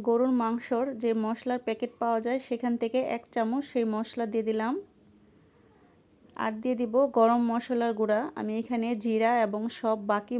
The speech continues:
মশলাগুলা ভেজে গুঁড়ো করে নিয়েছি, ওইখান থেকে এক চামচ মশলা এবং সরিষার তেল দিলাম। আপনারা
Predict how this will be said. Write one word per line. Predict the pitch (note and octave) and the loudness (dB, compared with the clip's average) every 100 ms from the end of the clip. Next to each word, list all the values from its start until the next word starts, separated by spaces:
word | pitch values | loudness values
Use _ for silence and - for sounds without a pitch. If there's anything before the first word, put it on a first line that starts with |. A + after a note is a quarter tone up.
| A3 | 0
মশলাগুলা | A3 - A#3+ A3 A3 G#3+ D4+ - - _ - _ - G#3+ | -2 -2 -4 -2 0 0 -2 -6 -20 _ -20 _ -12 -2
ভেজে | A3 G3+ A#3 C#4+ G#4 _ _ _ - - _ _ - _ - | 0 2 0 -2 -4 _ _ _ -20 -20 _ _ -20 _ -4
গুঁড়ো | G#3 A3+ A#3+ | 2 2 2
করে | A#3+ A3+ A3 | 0 0 0
নিয়েছি, | A3+ A3 B3 C#4 - | 0 -2 -4 -2 -2
ওইখান | A#3 A#3 A#3 | -2 -2 -2
থেকে | A#3+ B3+ C#4 A#3 | -2 -2 -2 -4
এক | - | -6
চামচ | A#3+ A#3 B3+ B3+ A3 | -4 -2 -2 -2 -4
মশলা | A3 - A3 B3+ - G#3+ | -4 -2 -2 -2 -2 -2
এবং | G#3 B3+ D4 | -2 -2 -4
সরিষার | - A#3+ A#3+ C4+ B3 - | 0 0 0 -4 -6 -4
তেল | A#3+ A#3 A3 | -2 -2 -2
দিলাম। | A3+ G#3+ C#4 F#4+ - - _ _ - _ _ _ _ _ _ _ - _ A3+ | -2 -2 -4 -8 -20 -20 _ _ -20 _ _ _ _ _ _ _ -20 _ -6
আপনারা | A#3+ - C4+ | -6 -4 -4